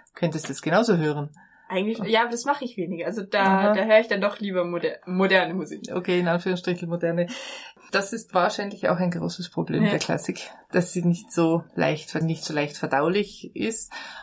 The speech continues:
Speaker 1: Aber auf der anderen Seite muss man ab und zu eben auch diesen Schritt wagen und sich dem ganzen Werk, das meinetwegen zwei Stunden gehen kann, wie du vorhin gesagt hast,
Speaker 2: <laughs>
Speaker 1: ähm,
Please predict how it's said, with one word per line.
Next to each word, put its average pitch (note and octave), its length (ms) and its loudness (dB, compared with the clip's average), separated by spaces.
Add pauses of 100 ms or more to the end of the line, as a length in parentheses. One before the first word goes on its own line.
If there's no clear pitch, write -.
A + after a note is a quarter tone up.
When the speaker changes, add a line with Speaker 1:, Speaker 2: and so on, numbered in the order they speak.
(120)
Speaker 1:
Aber C#3+ 300 0
auf - 80 -4
der - 140 0
anderen A#3+ 400 4
Seite B3+ 720 4
muss G3+ 260 -4
man G#3 140 2
ab - 160 0
und G3+ 80 -2
zu - 160 -8
eben F3+ 260 -6
auch - 300 -4
diesen F3 240 -6
Schritt - 340 -10
wagen F3 340 2
und F3 140 -2
sich F3+ 160 -8
dem F3 160 -4
ganzen E3+ 420 -2
Werk, E3 280 0
das D#3 220 -4
meinetwegen F3 580 0
zwei - 220 -2
Stunden G3 420 4
gehen A3 220 6
kann, B3+ 180 4
wie B3+ 120 2
du B3 80 -4
vorhin A3+ 220 2
gesagt A#3 240 -2
hast, - 140 -4
Speaker 2:
<laughs> A3+ 640 2
Speaker 1:
ähm, D#4 100 2